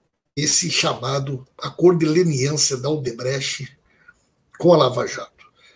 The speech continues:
Pra vocês entenderem, gente, é,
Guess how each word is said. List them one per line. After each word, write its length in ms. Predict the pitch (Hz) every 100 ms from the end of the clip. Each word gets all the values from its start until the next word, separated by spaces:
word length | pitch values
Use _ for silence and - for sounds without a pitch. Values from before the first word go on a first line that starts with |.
| _ _ _ _ _ _ -
Pra 120 | 277
vocês 340 | 339 - 226
entenderem, 640 | 170 156 151 131 180 147 117
gente, 480 | 120 113 - - - - _ 143
é, 460 | 135 131 123 123